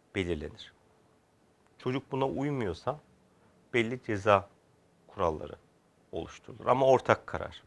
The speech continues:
mümkünse ortak karar. Çocuk buna yine uymuyorsa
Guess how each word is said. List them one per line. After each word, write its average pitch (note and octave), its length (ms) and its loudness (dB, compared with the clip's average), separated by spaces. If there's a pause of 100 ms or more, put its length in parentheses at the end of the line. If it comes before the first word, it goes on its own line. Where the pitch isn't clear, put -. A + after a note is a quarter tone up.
mümkünse G2+ 420 -6
ortak - 400 -2
karar. - 200 -16 (840)
Çocuk C3 340 -4
buna C#3 160 -2
yine C#3+ 200 -2
uymuyorsa G2+ 580 -4